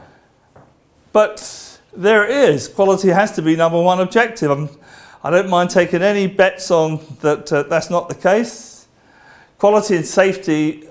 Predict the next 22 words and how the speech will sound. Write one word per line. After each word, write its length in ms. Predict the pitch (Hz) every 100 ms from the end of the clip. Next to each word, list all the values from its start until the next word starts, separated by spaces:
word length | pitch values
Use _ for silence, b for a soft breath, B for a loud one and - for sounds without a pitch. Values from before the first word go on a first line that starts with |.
| - -
of 180 | 156
course, 300 | - 214 185 151
are 140 | 156 -
opposite 360 | 196 - 156
sides 340 | 147 156 151 143
of 80 |
the 60 | 127
same 380 | - 151 143 143
coin. 480 | 196 180 165 233 - - b b b b
Every 220 | 185 180
safety 440 | 170 190 175 170 156
problem 360 | 190 160 156
I've 60 | 156
ever 180 | 143 139
seen 640 | 135 196 180 143 185 - B -
has 120 | -
got 160 | 165 -
a 40 |
quality 440 | - 170 151 151
element 340 | 151 143 143 -
to 160 | - 139
it. 280 | 113 -